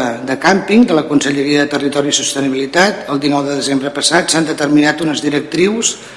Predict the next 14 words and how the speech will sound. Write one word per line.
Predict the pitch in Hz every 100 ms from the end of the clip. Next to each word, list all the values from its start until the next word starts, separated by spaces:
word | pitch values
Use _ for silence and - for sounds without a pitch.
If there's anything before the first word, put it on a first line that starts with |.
| -
d'obligat | 143 147 151 147 151
compliment | 180 175 151 156 170 170
que, | 156
lògicament, | 151 147 156 156 170 214 233 - - - -
afecten | 135 165 143 165
el | 160
projecte | 160 147 151 160
del | 156
càmping | 156 156 156 156
de | 143
luxe | 151 160 180
de | 175
Mas | 151 135
Guineu. | 143 131 117 107